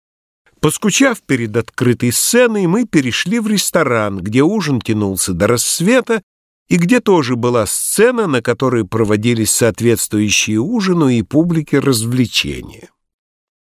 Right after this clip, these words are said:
Нашли свободный столик у самой сцены. Никифоров заказал ужин, вино. Кругом была настоящая публика кафе-шантанов,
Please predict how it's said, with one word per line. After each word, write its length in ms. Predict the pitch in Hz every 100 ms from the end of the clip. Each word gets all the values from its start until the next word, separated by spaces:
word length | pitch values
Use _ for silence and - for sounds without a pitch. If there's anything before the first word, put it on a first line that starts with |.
| _ - - -
Нашли 380 | 147 - 277 240
свободный 500 | 214 202 240 226 185
столик 480 | - 143 131 135
у 60 | 131
самой 340 | - 180 180
сцены. 640 | 135 - - 98 90 87 - - - _ -
Никифоров 640 | 135 170 208 - 113 92
заказал 560 | 90 92 95 87 87 113
ужин, 380 | 233 202 165 92
вино. 560 | 69 78 131 233 202 _ _ _ _ _ _ _ _ -
Кругом 460 | 120 127 220 220
была 240 | 165 185 220
настоящая 920 | 156 - 104 117 208 202 - 175 131
публика 680 | - 151 180 180 170 170 156
кафе-шантанов, 1300 | 151 135 139 - 139 120 - 113 92 80 71 -